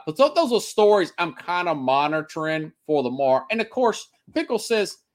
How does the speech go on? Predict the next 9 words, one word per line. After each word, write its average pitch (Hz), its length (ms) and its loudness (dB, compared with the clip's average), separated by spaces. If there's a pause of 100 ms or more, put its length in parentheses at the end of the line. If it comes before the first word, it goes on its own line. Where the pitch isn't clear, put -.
(280)
"Jim 262 180 0
Schwartz." 214 560 0
I 233 100 -4
mean, 202 520 -6 (1500)
yeah. - 200 0 (340)
So 254 240 2
there, 254 220 2
uh, 170 100 -12 (400)
quick, 262 220 -4